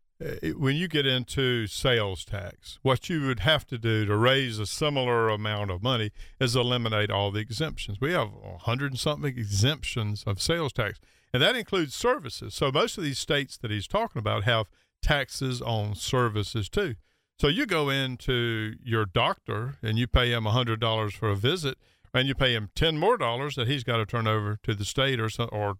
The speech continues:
to entities for sales tax. And so, I mean, how much of that do you want? I mean, it, it,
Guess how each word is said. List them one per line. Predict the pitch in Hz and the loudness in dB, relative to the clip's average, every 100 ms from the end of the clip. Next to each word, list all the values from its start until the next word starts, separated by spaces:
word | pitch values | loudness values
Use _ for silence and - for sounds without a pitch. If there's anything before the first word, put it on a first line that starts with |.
| - | -8
to | 110 - - | -10 -10 -2
entities | 139 - 113 117 113 120 - - - | -2 -2 -4 -2 -2 -4 -4 -2 0
for | 180 | 2
sales | 175 - 247 175 | 2 2 0 -2
tax. | - 107 - - - _ _ | 0 -2 -2 -16 -20 _ _
And | 151 151 147 - | 0 0 -2 -12
so, | 151 180 156 - | -4 -2 -2 -4
I | 151 | -6
mean, | 165 | -2
how | 156 254 | 0 2
much | 247 214 | 2 0
of | 247 | 0
that | 262 254 | 0 0
do | 139 | -2
you | 110 | -2
want? | 110 107 110 123 | 0 -2 -2 -4
I | |
mean, | 123 131 | -4 -4
it, | 135 _ _ _ _ - | -6 _ _ _ _ -4
it, | - - | -4 -4